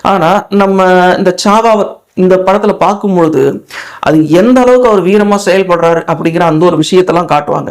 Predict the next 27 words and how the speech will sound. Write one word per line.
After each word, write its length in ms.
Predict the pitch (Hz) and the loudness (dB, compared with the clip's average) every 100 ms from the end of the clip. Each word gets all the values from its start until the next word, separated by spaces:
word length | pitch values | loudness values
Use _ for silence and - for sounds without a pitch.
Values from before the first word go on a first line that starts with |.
| - | -6
பாகுபலிங்கிற 640 | - 165 175 180 180 180 175 | 0 2 2 2 2 2 2
அந்த 240 | 165 156 | 2 2
திரைப்படம் 420 | 156 165 170 180 | 2 0 0 0
வந்தாலும் 460 | 151 151 185 185 180 | 0 0 0 0 0
வந்தது, 580 | 151 170 156 160 185 - - | 0 -2 0 0 -2 -6 -16
எந்த 420 | - 151 156 196 220 | -2 0 2 2 2
அளவுக்கு 360 | 220 233 220 | 2 2 0
வந்து 200 | 202 208 | 0 0
இப்ப 180 | 214 190 | 0 0
வரலாற்று 440 | 160 160 202 208 | 0 0 0 -2
படங்களை 420 | 185 180 180 175 170 | -2 -2 0 0 0
எடுக்கக்கூடியவங்களுக்கு 1040 | 185 180 175 170 165 160 156 156 156 156 | 0 0 0 2 2 2 2 2 2 0
அந்த 200 | 151 - | -2 -2
தாக்கம் 380 | - 156 190 170 | -2 -4 -2 -4
இருக்குது 300 | 160 170 170 | -2 -2 -2
அப்படின்னு 280 | 156 160 151 | 0 0 0
சொன்னாக்க, 720 | - 151 156 139 - 143 180 208 - - - - | -2 0 0 -2 -4 -4 -4 -4 -12 -16 -14 -2
ஒரு 300 | 156 208 214 | 2 2 2
ஆளு 300 | 202 233 247 | 2 2 2
கிட்டத்தட்ட 380 | 208 196 196 220 | 0 0 0 0
நூறு 360 | 175 196 196 | 2 2 2
பேர், 200 | 180 175 | 2 2
இருநூறு 440 | 185 165 175 190 175 | 4 2 2 0 0
பேர், 160 | 170 | 0
ஆயிரம் 440 | 175 143 180 190 185 | 2 2 0 0 0
பேரை 200 | 190 190 | 0 2
கூட 140 | 196 | 0